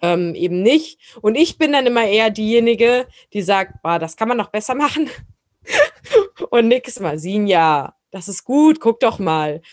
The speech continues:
Und muss mich dann noch mal zurückrudern und sagen, „Okay,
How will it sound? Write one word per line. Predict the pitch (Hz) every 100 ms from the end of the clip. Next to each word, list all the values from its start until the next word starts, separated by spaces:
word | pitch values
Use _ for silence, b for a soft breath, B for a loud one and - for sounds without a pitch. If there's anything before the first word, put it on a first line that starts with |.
| b -
Und | 196 202 - 208
muss | 226 -
mich | - -
dann | 247
noch | 233 226
mal | 233 214
zurückrudern | 220 247 - 220 233 226 240 277 233
und | 220
sagen, | 220 214 220
„Okay, | 214 - 233